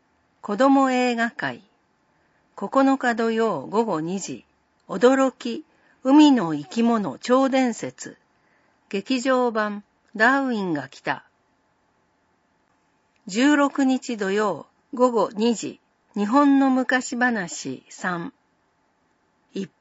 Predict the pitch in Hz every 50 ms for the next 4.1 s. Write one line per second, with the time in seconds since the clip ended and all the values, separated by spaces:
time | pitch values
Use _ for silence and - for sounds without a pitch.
0 | - - 262 269 269 269 - - 254 247 254 254 254 247 247 247 - - 185 147
1 | 135 - - _ _ _ _ _ _ _ _ _ _ _ _ _ _ - 202 196
2 | - _ _ _ - 247 247 240 240 226 220 208 - - 254 247 247 233 220 175
3 | 131 - - - - 208 202 226 247 226 180 131 170 180 208 220 202 - 156 110
4 | -